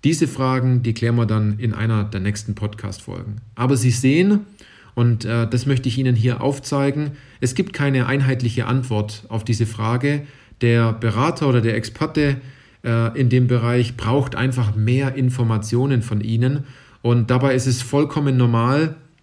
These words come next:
ähm, wenn Gegenfragen entstehen, um das genauer herauszuarbeiten. Denn hinter jeder drei D Druckfrage steckt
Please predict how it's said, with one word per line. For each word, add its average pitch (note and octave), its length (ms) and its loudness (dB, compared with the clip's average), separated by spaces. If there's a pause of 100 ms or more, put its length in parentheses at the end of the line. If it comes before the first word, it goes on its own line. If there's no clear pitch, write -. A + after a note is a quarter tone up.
(140)
ähm, B2+ 420 2 (100)
wenn B2+ 440 0
Gegenfragen G#2+ 680 0
entstehen, A#2+ 560 -2 (520)
um B2 140 4
das B2 300 0
genauer A#2+ 340 2
herauszuarbeiten. A2 1120 0
Denn B2+ 180 2
hinter D3+ 360 0
jeder D#3 420 2
drei C#3 160 -4
D C#3+ 140 -2
Druckfrage A2 800 -4
steckt - 560 -6